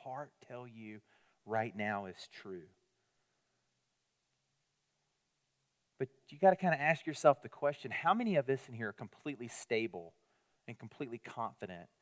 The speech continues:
and completely grounded all the time? There should be no hands up,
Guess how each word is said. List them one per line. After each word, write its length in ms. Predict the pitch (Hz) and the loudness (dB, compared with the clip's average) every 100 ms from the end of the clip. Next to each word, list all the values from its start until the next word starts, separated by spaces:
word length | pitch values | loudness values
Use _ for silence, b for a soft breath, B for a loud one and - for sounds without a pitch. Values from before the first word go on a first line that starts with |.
| _ _ - | _ _ -18
and 80 | 127 | -12
completely 440 | 117 - 139 117 | -8 -4 -4 -4
grounded 600 | 104 101 101 107 98 92 - | -6 -4 -2 -2 -4 -8 -4
all 200 | - 104 | 4 4
the 100 | 104 | 4
time? 340 | 95 92 80 - _ _ _ _ _ _ _ _ _ _ _ _ _ - | -6 -10 -10 -12 _ _ _ _ _ _ _ _ _ _ _ _ _ -18
There 60 | - | -12
should 120 | 131 | -8
be 120 | 113 | -6
no 340 | 98 101 101 107 | -8 -10 -8 -8
hands 380 | 92 85 87 - | -10 -18 -18 -20
up, 140 | - | -20